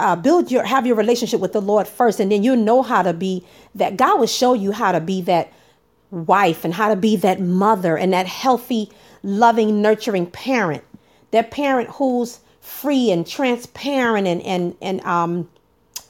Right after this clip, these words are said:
disciplined in, in every area, all the areas of your life because of the spiritual wisdom you get from God.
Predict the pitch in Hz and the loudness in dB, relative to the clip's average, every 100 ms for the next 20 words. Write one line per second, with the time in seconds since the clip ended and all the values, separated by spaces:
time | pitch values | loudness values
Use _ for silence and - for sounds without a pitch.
0 | _ 165 339 349 269 - 214 190 - 240 | _ 0 2 2 -2 0 2 2 0 0
1 | 233 262 262 233 - 233 233 214 214 - | 0 0 0 0 0 2 2 2 0 -8
2 | - 262 302 294 - 240 220 214 202 202 | -2 4 4 4 0 2 2 0 -4 0
3 | 185 190 240 277 180 - _ - - 202 | 0 0 -4 -4 -6 -10 _ -12 -8 -2
4 | 240 226 202 - 247 240 233 208 208 208 | 0 0 -2 -2 -2 -2 0 0 0 -2
5 | 196 208 190 208 196 190 | -2 -2 -2 -4 0 0